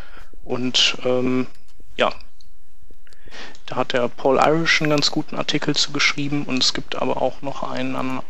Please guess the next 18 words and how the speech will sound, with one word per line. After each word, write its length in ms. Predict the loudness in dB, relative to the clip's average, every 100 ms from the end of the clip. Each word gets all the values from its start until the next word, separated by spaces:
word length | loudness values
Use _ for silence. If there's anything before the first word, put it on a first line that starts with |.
| -2
Artikel 360 | -2 2 2
bei, 540 | 4 4 4 4 4 0 -2 -4 -2
äh, 120 | 0 2
Mozilla, 600 | 2 2 4 6 4 2 -2 -4 -4 -4 -4 -4 -4 -4 -4 -4 -2
äh, 180 | 0 0
die 120 | 2
beide 300 | 4 4 4
erklären, 480 | 2 2 4 4 2
wie 80 |
das 460 | 2 2 4 2 0 -4 -4 -4 -4 -4 -4 -2
funktioniert 840 | -2 0 2 4 4 4 2 0 -2 -4
und 220 | -4 -2
wie 100 | 0
man 180 | 2 4
eben 460 | 4 4 4 4 2 -2 -4 -2
seine 280 | 2 2 4
herkömmlichen, 920 | 2 2 2 2 2 2 2 2 0 -2 -4
ähm, 400 | -2 0 2 2